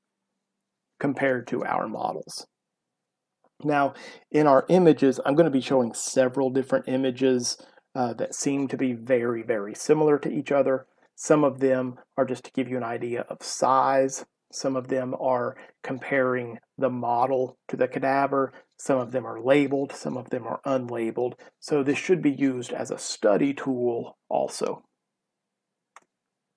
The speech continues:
But first, before we start learning anything, this is just to give you an idea of the scale or the size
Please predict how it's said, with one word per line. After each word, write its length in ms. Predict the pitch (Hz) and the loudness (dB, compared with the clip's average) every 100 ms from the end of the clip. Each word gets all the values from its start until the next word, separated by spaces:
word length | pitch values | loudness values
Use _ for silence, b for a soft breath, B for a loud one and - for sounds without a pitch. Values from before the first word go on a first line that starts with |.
| _ _ _ _ _ _ _ b b b b | _ _ _ _ _ _ _ b b b b
But 240 | - - | 0 2
first, 320 | - 262 196 - | 4 4 4 0
before 280 | - 170 | 2 4
we 100 | 143 | 4
start 320 | 135 127 - 127 | 2 -2 -4 -2
learning 560 | 131 135 139 131 131 | 2 2 0 -4 -6
anything, 800 | 131 131 131 123 - 131 120 120 - B - | -6 -6 -6 -6 -2 0 -2 -8 -14 B -2
this 220 | 196 208 | -2 -2
is 120 | 160 | -2
just 280 | 175 - - | 0 -2 -4
to 80 | 131 | -6
give 260 | 135 127 | -6 -4
you 160 | 131 123 | -4 -6
an 80 | 120 | -6
idea 800 | 131 123 117 127 123 120 117 - _ _ | -4 -4 -2 -4 -2 -4 -4 -10 _ _
of 380 | 139 127 120 117 _ _ - | 0 0 0 -6 _ _ -10
the 120 | - | -10
scale 840 | - - - - 135 131 120 - - | -8 -10 -6 0 2 2 -2 -4 -4
or 140 | 131 | -4
the 100 | 117 | -6
size 920 | - - - 120 127 120 123 120 - | -8 -6 -2 0 0 -2 -4 -6 -10